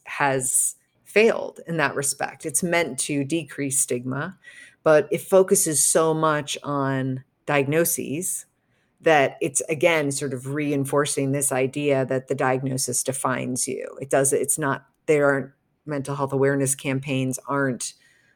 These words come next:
focusing on treatments, right? You, you just go online and you take a test and you self-diagnose, and then you go see someone and you get a diagnosis and you get the medication.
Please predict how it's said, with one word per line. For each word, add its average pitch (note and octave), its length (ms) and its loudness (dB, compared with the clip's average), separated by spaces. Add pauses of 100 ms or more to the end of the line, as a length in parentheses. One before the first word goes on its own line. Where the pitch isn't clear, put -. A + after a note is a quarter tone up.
(100)
focusing D#3 640 4
on C3 580 0 (320)
treatments, - 960 0
right? C#3 260 2
You, D#3+ 220 -4
you D#3 160 -4
just D3 320 -2
go D3 180 6
online C#3 800 2
and C#3 180 -2
you C3+ 100 0
take C3+ 300 -4
a C#3 60 -6
test C3+ 680 -4 (100)
and C3+ 300 -6
you C#3+ 160 -4
self-diagnose, C3 1040 2
and C#3 180 -6
then C3+ 100 0
you C3+ 120 0
go C3+ 180 0
see C3+ 240 -2
someone C3 500 -2
and C3+ 140 -2
you C3+ 60 -2
get D3 140 4
a C#3+ 40 -2
diagnosis C3 640 0
and C3+ 80 -4
you C3 80 -2
get C#3 140 2
the C3+ 60 0
medication. C3 760 -2